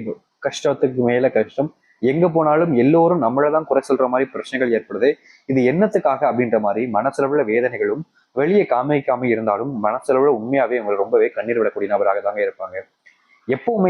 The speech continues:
இரவு நேரங்களில் தூங்கும்போது இவர்களுடைய கண்கள்ல இருந்து கண்ணீர் வராம ஒரு நாள் கூட இருக்காது. ஒவ்வொரு நாளும் இரவு தூங்குறாங்க அப்படின்னா அந்த நாள் இரவு தூங்கும்போது கண்ணீரோடு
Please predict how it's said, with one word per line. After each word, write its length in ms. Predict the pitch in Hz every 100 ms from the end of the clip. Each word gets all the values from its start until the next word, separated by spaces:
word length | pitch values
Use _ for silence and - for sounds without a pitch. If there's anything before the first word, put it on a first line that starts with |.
| 151
இரவு 160 | 151 170
நேரங்களில் 400 | 143 135 127 120
தூங்கும்போது 400 | 127 131 117 110 135
இவர்களுடைய 340 | 117 113 110 104
கண்கள்ல 320 | 110 139 127
இருந்து 200 | 104 104 143 156 -
கண்ணீர் 260 | 110 123 104
வராம 340 | 104 113 110 139 _ _ _
ஒரு 180 | 120 147 185
நாள் 180 | 175 131
கூட 80 | 123
இருக்காது. 260 | 104 98 90 107
ஒவ்வொரு 340 | 123 160 208 180
நாளும் 220 | 117 139 113
இரவு 140 | 107 101
தூங்குறாங்க 360 | 135 143 117 107
அப்படின்னா 280 | 104 101 135 - - _
அந்த 180 | - 113
நாள் 220 | 107 113 151
இரவு 180 | 113 110 -
தூங்கும்போது 480 | 156 151 110 101 135 147 _
கண்ணீரோடு 380 | 113 131 135 131